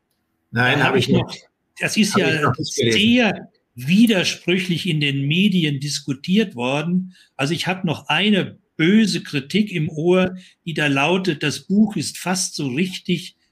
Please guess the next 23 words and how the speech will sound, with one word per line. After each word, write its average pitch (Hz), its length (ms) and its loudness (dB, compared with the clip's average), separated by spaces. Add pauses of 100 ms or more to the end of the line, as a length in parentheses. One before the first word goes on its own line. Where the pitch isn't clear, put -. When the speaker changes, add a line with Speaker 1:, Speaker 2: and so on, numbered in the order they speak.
(120)
Speaker 2:
wie 143 280 -6
die 139 140 -2
Bahn 139 500 -2
pünktlich 196 600 2
ist, - 420 -4 (480)
äh, 131 840 0 (100)
und 135 460 -2 (760)
zeigt 175 520 -2
aber, 180 540 2 (260)
dass 147 220 -2
das - 400 -4 (100)
Thema, 196 460 4
die 156 140 -4
vierte 180 360 -2
Gewalt, 151 460 -2
natürlich 139 600 -4
allgemein, 120 760 0
nicht 175 220 -10
nur 135 120 -4
auf 123 180 -4
Corporate 120 420 -12
Governance 139 560 -10
bezogen, 143 560 -12